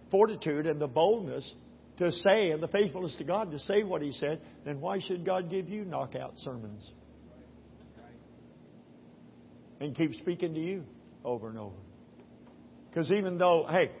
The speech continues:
even though we have a Bible in our hand, every preacher in this room that tries to be faithful preacher, the Bible knows, we still gotta hear from God. I mean, yeah, the messages are here, but God's gotta help us mine them out of the Scripture. God's gotta breathe on them for them to be meaningful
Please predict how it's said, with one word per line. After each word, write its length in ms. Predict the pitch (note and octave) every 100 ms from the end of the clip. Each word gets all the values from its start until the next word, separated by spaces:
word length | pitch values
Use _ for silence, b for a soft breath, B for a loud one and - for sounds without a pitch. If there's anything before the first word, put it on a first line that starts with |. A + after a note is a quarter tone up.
| -
even 200 | G3+ G#3+
though 140 | A3
we 120 | G3+
have 160 | A3 F3+
a 80 | C#3+
Bible 340 | E3 G3+ F#3+
in 80 | D3
our 160 | C3+
hand, 300 | B2+ C#3 C#3+ B B B
every 240 | F3 F3
preacher 320 | E3+ F#3+ F3 F3
in 80 |
this 200 | F3 F3
room 220 | E3+ G3+ F3
that 140 | C3
tries 240 | D#3+ D#3+ C3+
to 60 |
be 140 | D3+ D3
faithful 360 | E3+ E3 D3
preacher, 340 | C3+ F#3 - C#3+
the 80 |
Bible 300 | B2 C3+ C#3
knows, 300 | C3+ D#3+ C3 -
we 140 | - E3+
still 220 | E3 F3+
gotta 220 | E3 C3+
hear 140 | C3 C3
from 220 | B2+ A#2
God. 340 | C3 C#3 A#2 A2 - - - - - - -
I 80 | D#3
mean, 220 | D3+ D#3+
yeah, 240 | D#3+ F#3
the 100 | D#3+
messages 640 | D3 F3 G3 F#3 C#3 D3 B2
are 120 | C3+
here, 220 | D3+ D3+
but 140 | B2
God's 200 | C#3+ D#3
gotta 220 | D#3+ D#3 C#3
help 220 | C#3+ C#3+
us 160 | C3+
mine 500 | B2+ C3+ D3 D3 C3
them 400 | A2+ A2 A2 A#2 A#2 B B
out 160 | D3 C3
of 100 | C3
the 60 |
Scripture. 400 | A2 E3 D#3 -
God's 300 | A#2 D3 D#3+
gotta 300 | - C#3 B2+ A#2+ A2+
breathe 400 | C#3 E3+ E3+ D3
on 260 | B2+ A#2
them 240 | A2 B2+ B2+
for 160 | B2+
them 220 | B2+ C#3 B2+
to 80 |
be 180 | C3 C3+
meaningful 760 | B2+ C#3+ D#3+ C#3+ B2 - A#2 A#2+